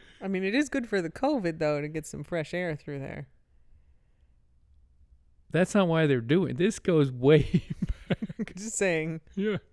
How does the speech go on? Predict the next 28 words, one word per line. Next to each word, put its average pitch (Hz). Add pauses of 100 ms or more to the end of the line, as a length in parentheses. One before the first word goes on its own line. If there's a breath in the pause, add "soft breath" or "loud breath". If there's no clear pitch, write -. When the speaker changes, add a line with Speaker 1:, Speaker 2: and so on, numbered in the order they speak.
(640 soft breath)
Speaker 2:
Sure. 180
Speaker 1:
Uh. 185 (480 loud breath)
Speaker 2:
Lüften. 131
Wir 113
müssen 139
lüften. 120
And 110
you 107
hang, 110
like, 104
the 107 (100)
pillows 120
out 110
the 107
window 107
Speaker 1:
Kinda 107
Speaker 2:
and 202
Speaker 1:
like 185
Speaker 2:
stuff. -
Speaker 1:
airing 185
out. 147 (280)
Speaker 2:
It's 160
airing 151
out, 110
but 127
it's 113
like, 120
man, 123